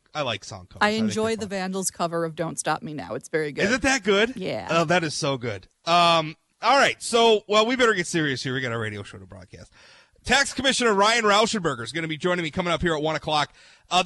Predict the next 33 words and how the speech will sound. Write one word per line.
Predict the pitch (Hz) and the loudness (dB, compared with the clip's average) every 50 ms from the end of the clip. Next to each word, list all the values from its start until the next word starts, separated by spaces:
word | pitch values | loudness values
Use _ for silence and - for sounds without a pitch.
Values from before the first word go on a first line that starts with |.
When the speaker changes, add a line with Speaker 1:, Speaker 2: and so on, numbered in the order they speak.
| 180 | 2
Speaker 1:
a | 185 208 | 2 2
little | 226 254 330 403 427 | 4 4 4 6 6
bit | 381 359 | 6 4
of | 330 262 | 6 6
a, | 247 226 220 | 6 4 4
a | 214 | 2
little | 240 302 359 392 | 2 2 4 4
bit | 381 320 | 4 4
of | 277 233 | 4 6
a, | 226 202 180 151 139 - _ - - | 6 4 4 2 -6 -20 _ -16 -12
a, | - - 156 147 _ _ _ _ _ _ _ _ _ _ _ _ - | -12 -12 -12 -14 _ _ _ _ _ _ _ _ _ _ _ _ -6
well, | - 180 233 240 - | 2 2 2 2 2
a | 196 - | -2 -6
thing | - - - 254 240 190 151 131 127 143 131 - | -4 0 2 2 2 2 0 -4 -8 -12 -8 -4
between | 170 170 - 190 196 185 175 | -4 -4 0 0 0 0 0
him | 156 185 208 214 202 | 0 0 0 2 2
and | 196 180 | 2 2
his | 175 165 170 - 185 175 151 | 0 -2 0 -2 -2 -2 0
Democratic | 135 185 190 196 202 - 196 190 175 160 | 2 2 2 2 0 0 0 0 0 0
challenger, | - - 185 175 180 180 180 160 160 135 - - - - - - _ - | -2 0 2 2 2 2 0 0 -2 -2 -2 -6 -20 -20 -20 -20 _ 0
Kylie | - 208 220 220 208 196 | 4 4 4 6 4 4
Overson, | 185 185 190 175 175 - 160 139 | 4 4 4 4 0 -2 -2 -2
who | 147 170 | 0 0
I've | 170 175 | 2 4
also | 185 202 196 - 190 180 | 4 2 2 2 0 -2
invited | 156 151 143 135 135 131 | 0 0 0 0 0 -4
on | 120 117 | -4 -6
this | 113 101 | -6 -10
show. | - - 107 95 | -8 -10 -10 -8
As | 101 113 117 113 110 | -8 -8 -10 -12 -14
she | - - 127 | -12 -10 -10
hasn't | 123 117 98 | -10 -10 -12
responded. | 98 - - 107 101 95 92 82 | -14 -14 -12 -12 -12 -12 -14 -18